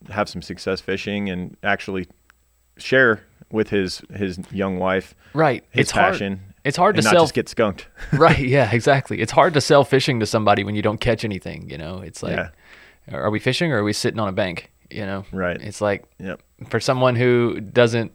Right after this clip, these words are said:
Speaker 2: is somebody who was wanting to do it more in his relationship, <laughs> he was like, "We gotta have some success out here." <laughs>
Speaker 1: Exactly.
Speaker 2: You know what I'm saying? Trying to sell this right now. It's not working
Speaker 1: Yeah.
Speaker 2: out.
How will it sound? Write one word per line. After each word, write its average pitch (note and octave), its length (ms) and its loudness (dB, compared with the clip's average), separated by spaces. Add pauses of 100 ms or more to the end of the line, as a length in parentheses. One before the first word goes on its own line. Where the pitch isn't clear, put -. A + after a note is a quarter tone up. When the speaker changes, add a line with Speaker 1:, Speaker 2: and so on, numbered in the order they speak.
Speaker 2:
is - 260 -4
somebody D3+ 280 4
who B2 120 0
was A2 160 -4
wanting C#3 320 2
to B2 80 -2
do C3 220 4
it A2 160 2
more A#2+ 280 4
in A2 80 0
his A2 220 -2
relationship, A2 800 -2
<laughs> G#2 60 -14
he A#2 180 0
was A#2 140 2
like, G#2+ 160 4
"We C3 80 -2
gotta C3+ 180 6
have A#2+ 140 6
some A2+ 120 -4
success A2+ 360 0
out F#2 160 4
here." - 280 -2
<laughs> - 60 -14 (520)
Speaker 1:
Exactly. G2 540 -6
Speaker 2:
You B2 80 -4
know A#2 60 -2
what A#2+ 80 -4
I'm A#2 60 -8
saying? B2+ 260 -6 (180)
Trying B2+ 220 0
to A2+ 40 2
sell A2+ 300 0
this G2+ 220 -6
right F#2+ 160 -2
now. F#2+ 260 -8 (460)
It's - 120 -18
not G#2+ 160 -6
working G#2 200 -2
Speaker 1:
Yeah. F#2 100 -4
Speaker 2:
out. F#2+ 220 -8